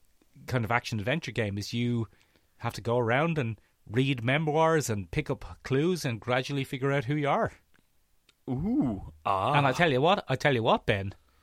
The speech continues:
Speaker 1: it turns out you tabula rasa yourself.
Speaker 2: Get out of town. It's a Jim Carrey Eternal Sunshine of the Spotless Mind moment.
Speaker 1: It's a kind of Jim Carrey Eternal Sunshine of the Spotless Mind moment.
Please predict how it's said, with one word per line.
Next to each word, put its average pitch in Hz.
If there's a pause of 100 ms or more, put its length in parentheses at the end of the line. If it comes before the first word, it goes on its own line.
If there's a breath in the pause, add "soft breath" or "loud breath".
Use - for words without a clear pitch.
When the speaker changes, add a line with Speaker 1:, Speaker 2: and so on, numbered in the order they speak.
(180)
Speaker 1:
it 110
turns 151
out 127
you 113
tabula 120
rasa 110
yourself. - (400)
Speaker 2:
Get 240
out 196
of 302
town. 202
It's -
a 143
Jim 160
Carrey 151
Eternal 135
Sunshine 135
of 127
the 120
Spotless 123
Mind 135
moment. 135 (440)
Speaker 1:
It's 170
a 165
kind 170
of 160
Jim 165
Carrey 160
Eternal 156
Sunshine 156
of 139
the 135
Spotless 151
Mind 160
moment. 101